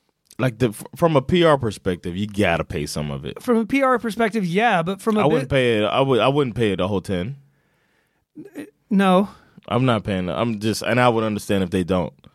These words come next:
Speaker 2: Yeah.
Speaker 1: But I would not understand if they pay zero.
Speaker 2: Right.
Speaker 1: Of a guarantee. I mean, I, I would feel like legally they should be able to pay, uh, um, unless there's a stipulation in the contract that,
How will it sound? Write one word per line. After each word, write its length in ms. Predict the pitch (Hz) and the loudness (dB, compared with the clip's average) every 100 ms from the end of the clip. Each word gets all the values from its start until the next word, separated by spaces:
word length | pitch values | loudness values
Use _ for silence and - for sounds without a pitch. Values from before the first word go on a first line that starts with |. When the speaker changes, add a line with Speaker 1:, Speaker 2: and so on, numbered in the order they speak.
| _ - | _ -4
Speaker 2:
Yeah. 260 | 185 190 | -2 -2
Speaker 1:
But 200 | 143 110 | 0 2
I 120 | 101 95 | 2 2
would 200 | 104 101 | 0 2
not 220 | 107 104 | 0 0
understand 360 | 95 - 95 | -2 -4 -4
if 100 | 87 | -2
they 100 | 92 | -6
pay 280 | 87 85 82 | -8 -6 -6
zero. 440 | 80 85 73 65 69 _ _ _ _ _ | -4 -4 -4 -4 -10 _ _ _ _ _
Speaker 2:
Right. 300 | 190 165 143 - - | 0 2 2 -6 -4
Speaker 1:
Of 160 | - 101 | 2 2
a 60 | 92 | 2
guarantee. 540 | 101 95 92 - 90 | 2 2 2 -2 -2
I 80 | 80 | -2
mean, 340 | 90 85 82 _ _ _ _ _ _ - | -2 -4 -8 _ _ _ _ _ _ -10
I, 80 | 95 | -2
I 60 | 107 | 0
would 180 | 117 98 | 0 -4
feel 280 | - 127 110 | -4 -2 0
like 220 | 87 82 | -2 -2
legally 400 | 90 90 87 85 | -2 -2 -2 -2
they 260 | 85 85 | -2 -2
should 300 | 80 - 87 | -6 -8 -8
be 120 | 90 80 | -4 -6
able 180 | 78 78 | -6 -10
to 60 | |
pay, 280 | - - - - | -8 -10 -10 -4
uh, 140 | 92 | 0
um, 200 | 98 85 - | 0 0 -2
unless 300 | 110 117 - | 2 2 4
there's 160 | 117 | 0
a 40 | 107 | 0
stipulation 500 | - 107 107 101 98 | -4 2 2 2 0
in 60 | |
the 40 | 90 | 0
contract 440 | 98 92 92 85 | 0 -2 -2 -2
that, 240 | 82 80 | -4 -4